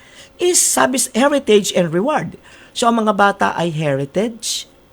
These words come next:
ang bata ay reward ng Lord dun sa dalawang mag-asawa. Tignan mo ang sabi. Psalm hundred twenty-seven verse three. Ang sabi, "Children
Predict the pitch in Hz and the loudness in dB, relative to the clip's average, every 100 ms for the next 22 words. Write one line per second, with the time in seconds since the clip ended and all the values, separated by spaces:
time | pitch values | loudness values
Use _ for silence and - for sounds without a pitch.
0 | _ - - - 233 208 180 - - 190 | _ -20 -6 -2 0 2 0 0 -4 -4
1 | 190 185 151 185 - - 208 233 254 233 | -4 -4 -4 -6 -10 -10 -6 -4 -4 -2
2 | 160 160 - - 190 302 302 302 302 294 | -4 -4 -8 -14 -10 -8 -6 -4 -2 0
3 | 240 262 - 302 349 311 - - - - | -2 -4 -6 -6 -4 -4 -6 -10 -20 -20
4 | - - 185 180 165 139 - 120 - - | -18 -4 0 0 0 -2 -4 -8 -14 -20
5 | - - - 262 302 240 226 214 196 190 | -14 -4 2 4 2 0 2 0 0 -2
6 | 185 180 - 170 156 165 143 139 - - | -2 -4 -2 -2 -2 -4 -6 -8 -8 -12
7 | - 175 - - - - - 262 285 247 | -14 -14 -20 -20 -20 -20 -8 -4 0 2
8 | 208 - 381 359 262 190 196 | 2 2 0 2 4 4 2